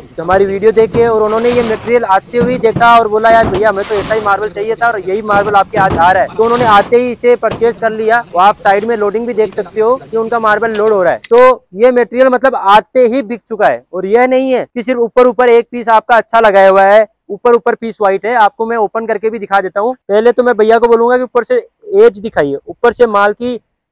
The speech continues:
जो रहती है एज दिखाइए। इसमें आपको दिखेगा कि material पूरा whiteness का ही है,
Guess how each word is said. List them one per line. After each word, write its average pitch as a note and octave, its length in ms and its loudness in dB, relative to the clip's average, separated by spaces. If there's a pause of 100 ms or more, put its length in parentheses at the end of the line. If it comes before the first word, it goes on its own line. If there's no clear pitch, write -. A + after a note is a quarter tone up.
(120)
जो A3 140 4
रहती G#3+ 300 -2
है B3 80 2 (100)
एज G#3+ 200 2
दिखाइए। G#3 380 -4
इसमें A3 300 -4
आपको A3 220 0
दिखेगा G#3 380 -4
कि B3 180 -6
material G#3+ 360 -4
पूरा A3 220 -2
whiteness G3+ 480 -2
का A#3 80 -6
ही G3 160 -6
है, B2 80 -8